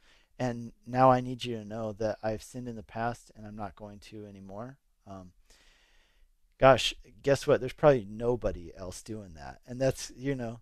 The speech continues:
they're gonna remember that for the rest of their life, that, that somebody walked into their store and said, "Hey, I gave my life to Jesus, and now I need to give you this stuff back."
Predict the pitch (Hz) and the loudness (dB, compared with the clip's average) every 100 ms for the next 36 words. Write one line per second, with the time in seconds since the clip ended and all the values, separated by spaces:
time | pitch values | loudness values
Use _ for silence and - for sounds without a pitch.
0 | _ - 151 170 151 127 127 131 123 107 | _ 6 6 6 2 0 -4 4 6 6
1 | 113 107 113 117 123 113 104 104 101 95 | 4 -2 -2 -4 -4 -4 0 0 0 -2
2 | - 104 - _ _ _ 107 92 - 135 | -6 -6 -6 _ _ _ -8 -8 -10 -6
3 | 135 131 117 113 113 123 117 101 95 - | 0 0 2 2 2 -4 -10 -8 -8 -6
4 | 110 98 95 - 107 92 123 110 101 110 | -4 -6 -8 -10 -8 -4 0 0 0 -4
5 | 113 104 101 101 - 101 - 98 98 95 | -6 -8 -6 -8 -10 -16 -14 -14 -12 -14
6 | 95 104 98 104 98 104 107 98 104 95 | -14 -16 -10 -8 -8 -10 -12 -8 -8 -10
7 | 98 92 - - 98 - 71 67 - | -14 -14 -14 -12 -12 -12 -16 -16 -20